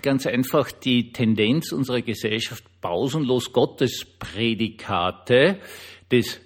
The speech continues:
Drüberstehens, des damit locker fertig werden, des sofort wieder Heilens,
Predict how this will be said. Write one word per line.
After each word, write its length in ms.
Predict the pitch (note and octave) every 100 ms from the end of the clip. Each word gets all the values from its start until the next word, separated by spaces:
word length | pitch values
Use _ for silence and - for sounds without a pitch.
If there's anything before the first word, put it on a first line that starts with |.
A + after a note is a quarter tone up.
| _ _ - A2
Drüberstehens, 1000 | G#2+ D#3+ F3 A#2+ - G#2+ G#2+ C3+ -
des 380 | - A2+ - -
damit 540 | - G2 A#2+ B2 - -
locker 380 | A2 A2+ - A#2
fertig 600 | - A#2 D3 - A#2 A2+
werden, 300 | A2 A2+ B2
des 220 | A2+ -
sofort 640 | B2 - - A2 B2 C#3 -
wieder 400 | - B2+ - -
Heilens, 800 | G#2 C3 C3+ G2+ G2 F3 -